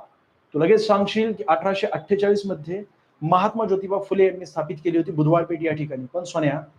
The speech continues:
पहिले भारतीय व्यक्ती आहेत. त्यांच्याही अगोदर आपल्या देशामध्ये मुंबई या ठिकाणी मुलींची शाळा स्थापित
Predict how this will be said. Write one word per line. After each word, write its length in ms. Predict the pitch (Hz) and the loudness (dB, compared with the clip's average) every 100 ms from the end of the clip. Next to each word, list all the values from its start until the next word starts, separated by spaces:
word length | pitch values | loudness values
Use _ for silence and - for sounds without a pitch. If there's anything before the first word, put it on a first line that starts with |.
| _ _ | _ _
पहिले 260 | 185 220 302 | 4 6 6
भारतीय 320 | 202 170 175 | 4 4 0
व्यक्ती 300 | 143 - 110 | -2 -6 -12
आहेत. 400 | 98 _ _ - - _ _ _ _ _ - | -14 _ _ -20 -20 _ _ _ _ _ 2
त्यांच्याही 360 | 190 202 240 | 4 6 6
अगोदर 460 | 269 240 233 220 233 | 8 8 8 8 6
आपल्या 200 | 170 214 | 2 2
देशामध्ये 520 | 220 214 214 196 160 202 | 2 2 2 0 -2 -4
मुंबई 320 | 185 202 240 | 0 4 4
या 80 | 220 | 2
ठिकाणी 300 | 196 170 190 | 0 -4 -4
मुलींची 340 | 190 190 190 | -4 -4 -6
शाळा 260 | 185 170 170 | -6 -4 -4
स्थापित 260 | 160 151 | -6 -10